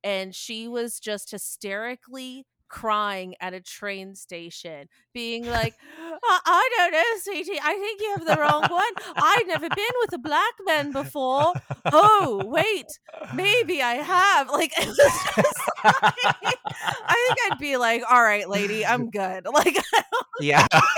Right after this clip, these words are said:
Speaker 1: it would be hard to keep going after that.
Speaker 2: Yeah, you're like, "I'm gonna start the car. I'm gonna
Speaker 1: <laughs>
Speaker 2: go."
Speaker 1: Yeah,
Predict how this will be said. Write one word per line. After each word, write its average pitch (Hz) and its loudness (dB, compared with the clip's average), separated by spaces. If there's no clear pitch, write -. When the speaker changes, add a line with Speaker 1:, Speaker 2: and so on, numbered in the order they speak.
Speaker 1:
it 392 2
would 349 4
be 381 0
hard 254 2
to - -10
keep 226 -14
going 196 -4
after 196 -10
that. - -14
Speaker 2:
Yeah, 127 0
you're 135 -4
like, 139 -2
"I'm 165 0
gonna 220 -4
start 147 -2
the 127 -10
car. 90 -2
I'm 104 -4
gonna 104 -4
Speaker 1:
<laughs> - -2
Speaker 2:
go." 117 0
Speaker 1:
Yeah, - -4